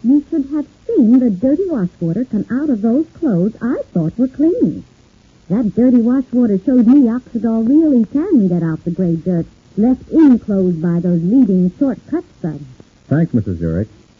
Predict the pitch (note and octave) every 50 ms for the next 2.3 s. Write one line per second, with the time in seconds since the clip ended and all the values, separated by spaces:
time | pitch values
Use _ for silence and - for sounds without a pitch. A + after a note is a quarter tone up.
0 | _ _ _ G2+ C#3 A3 A3+ F#3+ F3 E3 C3 F3 A#3 G#3+ - - E3+ D#3+ - C#3
1 | C3 C#3+ D3 C#3 A#2 B2 B2 B2 G#2+ G2 A#2+ B2 G#2+ F2 D#2+ - D#2 D#2 D2+ D2
2 | A2+ A2+ F2+ B1+ -